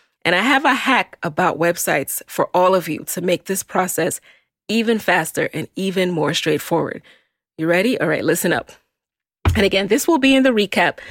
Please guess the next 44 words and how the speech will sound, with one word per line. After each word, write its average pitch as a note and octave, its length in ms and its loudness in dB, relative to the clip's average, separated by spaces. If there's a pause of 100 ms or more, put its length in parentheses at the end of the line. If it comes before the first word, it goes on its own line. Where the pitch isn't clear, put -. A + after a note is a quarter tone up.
(120)
side F#3 260 0
hustle F#3+ 220 -4
pro E3+ 160 0
dot E3 240 0
co D3+ 300 -2
slash D#3+ 420 -2
one D#3 180 -2
sixty. - 400 -8
So - 340 -6
this - 180 -4
will F3 80 2
be E3 120 0
in F3 60 0
the E3+ 80 0
recap, - 460 -6
but G3+ 240 2 (500)
here A3+ 140 2
we G#3 80 2
go. C#3+ 240 -2 (640)
If E4+ 240 2
you D4+ 180 4
are C4+ 160 4
on F#3 180 2
somebody's F3 520 0
website D3 480 -2
and E3+ 120 -4
you're E3 240 -2
admiring F3+ 640 0
it, E3+ 220 2
you're E3 180 -2
like, D#3 340 -2
"Oh, A3+ 340 2
I E3+ 60 -4
like F3+ 240 -4
this F3+ 180 -4
website. F#3 320 -2
I C3+ 60 -2
want E3 220 -4
my E3+ 100 0
website E3 400 -2
to - 120 -6
look D3 180 -4
like D3 200 -4
this." - 280 -2